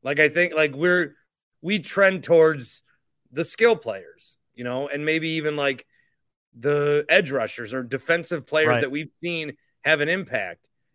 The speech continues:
Speaker 1: And if they take an offensive tackle who, you know, when we're watching, if it's the guy from Ohio State and we're watching his footage, we see him block well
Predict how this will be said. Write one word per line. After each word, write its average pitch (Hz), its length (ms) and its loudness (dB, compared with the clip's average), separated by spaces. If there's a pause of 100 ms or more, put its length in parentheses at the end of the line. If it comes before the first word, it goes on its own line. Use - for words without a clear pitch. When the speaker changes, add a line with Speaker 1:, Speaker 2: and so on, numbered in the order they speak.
(120)
Speaker 1:
And 151 120 -2
if 151 80 -2
they 180 120 2
take 175 260 0
an 160 60 2
offensive 156 480 -4
tackle 147 540 0
who, 135 360 -2 (600)
you 143 160 -10
know, 139 140 -2
when 143 160 0
we're 143 140 0
watching, 156 500 0
if 135 180 -8
it's 147 220 -10
the 151 100 -10
guy 147 220 -2
from 151 180 -10
Ohio 143 240 -2
State 165 300 -4
and 135 100 -10
we're 135 60 -8
watching 139 380 -6
his 143 200 -10
footage, 143 560 -6 (720)
we - 120 -8
see 165 180 -4
him 147 160 -4
block 143 320 -2
well 139 440 0